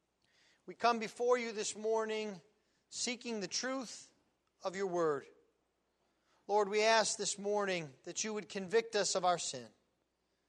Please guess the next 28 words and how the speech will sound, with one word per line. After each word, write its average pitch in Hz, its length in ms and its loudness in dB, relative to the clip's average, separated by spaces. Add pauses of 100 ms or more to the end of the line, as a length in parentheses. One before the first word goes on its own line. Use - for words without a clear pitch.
(480)
that 170 160 -4
you 226 80 -2
would 196 120 -10
comfort 240 420 2
us - 520 4
with 165 120 -16
the - 80 -12
comfort 220 400 0
of 180 60 -8
the 190 60 -8
gospel, 147 580 2 (1300)
that - 200 -4
you 226 80 0
would 208 120 -4
show 254 320 8
us 247 220 6
the 220 120 0
Lord 214 360 4
Jesus 175 440 -6
Christ. - 520 -12 (1300)
This 208 300 2
we 208 160 4
ask 135 440 2 (1000)
in 156 120 -10
Christ's 185 480 6
precious - 540 0
name. 110 220 -12 (1300)
Amen. 135 400 -2